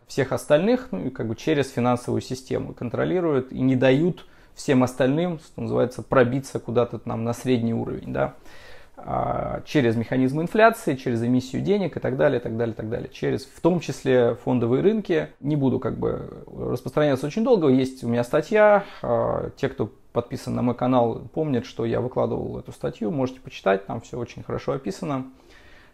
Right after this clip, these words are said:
И описано, каким образом это всё происходит и каким образом криптовалюты могут это поменять. Вот. Но теперь интересная тенденция, вот как раз с, с коронавирусной историей, а, это всё вошло в такую очень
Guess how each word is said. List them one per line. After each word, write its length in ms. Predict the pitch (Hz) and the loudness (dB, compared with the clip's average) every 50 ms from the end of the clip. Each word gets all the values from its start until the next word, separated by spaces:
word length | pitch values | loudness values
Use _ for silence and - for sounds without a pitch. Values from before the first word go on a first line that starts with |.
| _ - | _ -18
И 440 | - - 120 120 120 120 117 123 123 - | -12 -8 -6 -4 -4 -4 -4 -4 -6 -6
описано, 440 | - 120 - - 139 - - 131 120 | -8 -8 -8 -8 -6 -4 -2 -2 0
каким 500 | - - 113 - 135 127 127 123 123 - - | 0 -2 -2 0 2 2 4 2 2 0 -2
образом 560 | 139 139 131 127 120 113 110 113 113 110 - | -2 -2 2 2 2 2 2 0 -2 -4 -4
это 160 | 117 - 127 | -6 -8 -8
всё 140 | 120 - 127 | -8 -8 -4
происходит 480 | - 151 160 - - 240 220 196 - | -2 -2 -2 0 2 2 2 2 2
и 20 | 123 | -2
каким 420 | - - 127 - - 160 151 151 | -2 -4 -4 -4 -2 -2 0 0
образом 300 | 143 127 123 120 113 113 | 0 0 0 0 0 -2
криптовалюты 640 | 107 - 135 127 131 135 123 127 131 156 180 185 - | -2 -2 -2 -2 0 2 4 4 4 4 2 2 2
могут 300 | 131 123 123 113 120 - | 2 2 2 0 -2 -2
это 160 | 120 - 113 | -4 -6 -8
поменять. 560 | - - 113 113 117 117 117 - 143 - - - - _ - | -6 -4 -2 -2 -2 -2 -4 -6 -10 -14 -18 -20 -20 _ -14
Вот. 260 | 117 120 127 135 - - - - - - - - - | -12 -12 -12 -12 -14 -18 -20 -20 -20 -20 -20 -10 -4
Но 140 | - 160 160 | -2 0 0
теперь 340 | 202 196 - 285 285 277 | 0 0 0 0 2 2
интересная 460 | 226 - 202 175 190 208 202 214 170 151 | 2 4 6 6 6 6 4 0 0 0
тенденция, 580 | 160 170 175 185 226 233 175 - - - - | 0 0 2 2 2 2 0 -2 -4 -4 -2
вот 160 | 117 120 120 | -4 -4 -6
как 180 | - - 113 - | -6 -8 -4 -2
раз 360 | 123 123 117 - - - - - | 0 0 0 0 -4 -10 -8 -6
с, 200 | 123 120 120 123 | -4 -4 -4 -6
с 720 | - - - - 123 117 117 120 117 120 120 123 120 123 - | -8 -10 -8 -4 -2 -2 0 0 -2 -2 -4 -4 -6 -6 -6
коронавирусной 720 | - 123 123 120 127 131 - 190 226 247 185 - - 147 | -4 -2 0 0 0 0 0 0 0 -2 -2 -2 -4 -6
историей, 560 | 135 - - - 151 147 139 131 123 117 113 113 - _ - - 160 143 139 | -6 -4 -2 0 0 2 4 2 2 0 -2 -6 -12 _ -20 -20 -20 -16 -14
а, 320 | 139 127 123 120 110 - - | -12 -12 -10 -10 -12 -10 -4
это 220 | - 131 131 - 127 | -4 -2 -2 -2 -4
всё 200 | - - 143 135 | -6 -4 0 2
вошло 340 | 120 123 123 - - 151 | 4 4 4 2 2 0
в 40 | 135 | 0
такую 300 | - 127 - - 131 120 | 0 -4 -6 -4 -4 -2
очень 320 | 120 117 - - 123 113 | -2 -4 -4 -6 -6 -8